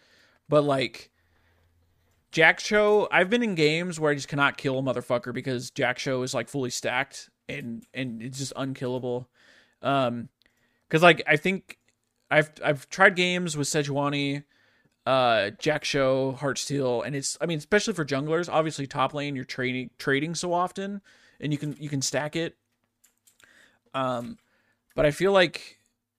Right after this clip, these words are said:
for team fight, if you're, if you get in there and you get that A O E drain and you're, like,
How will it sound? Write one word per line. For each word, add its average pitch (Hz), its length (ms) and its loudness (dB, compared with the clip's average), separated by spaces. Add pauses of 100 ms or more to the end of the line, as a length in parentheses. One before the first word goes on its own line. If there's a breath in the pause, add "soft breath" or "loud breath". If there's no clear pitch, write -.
(480)
for 151 100 -2
team 165 420 -4
fight, 226 460 2 (200)
if 147 180 -4
you're, 185 240 2
if 139 240 -6
you 180 80 -4
get 165 180 0
in 139 160 0
there 151 240 2
and 127 140 -4
you 139 100 -4
get 147 140 -6
that 123 160 2
A 123 140 0
O 135 120 -2
E 131 60 -6
drain 131 500 -4
and 131 320 -4
you're, 135 180 -2
like, 127 300 -4